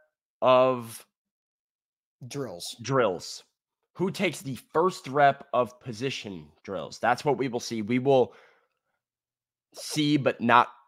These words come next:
Speaker 1: be able to say, uh, anything about who takes what reps with the offensive line and, and whatnot like that.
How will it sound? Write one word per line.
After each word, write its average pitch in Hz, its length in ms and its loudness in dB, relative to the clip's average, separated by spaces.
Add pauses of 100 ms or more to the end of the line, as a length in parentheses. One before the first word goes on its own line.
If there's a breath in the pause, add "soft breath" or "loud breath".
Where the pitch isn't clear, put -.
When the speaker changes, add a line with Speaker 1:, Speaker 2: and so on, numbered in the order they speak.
(100)
Speaker 1:
be 110 200 2
able 110 200 -2
to 104 200 -10
say, 101 640 -4 (120)
uh, 104 180 0
anything 107 400 -4
about 95 360 -6
who 117 240 -8
takes 107 400 -10
what 104 200 -2
reps 90 380 -8
with 87 380 -8
the 95 160 -6
offensive 85 500 -6
line 80 400 -12
and, 76 280 -12 (100)
and 87 180 -12
whatnot 76 420 -10
like - 220 -16
that. 71 220 -10